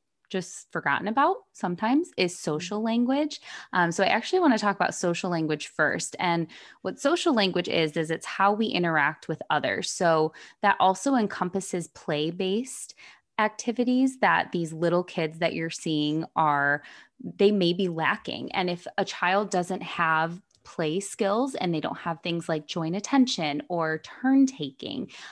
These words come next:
Speaker 1: um, back and forth play, imitation, things that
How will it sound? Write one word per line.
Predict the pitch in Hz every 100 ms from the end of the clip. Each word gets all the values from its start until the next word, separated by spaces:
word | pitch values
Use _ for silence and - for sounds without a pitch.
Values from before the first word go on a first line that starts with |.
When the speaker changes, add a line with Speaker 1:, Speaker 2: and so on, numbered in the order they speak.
| -
Speaker 1:
um, | 170 156 156 156 -
back | 190 214 226
and | 214 202
forth | 202 196 -
play, | - - 196 156 - - - - _ -
imitation, | 220 196 - 220 208 - 160 - 185
things | - 202 240 233 -
that | 185 175 175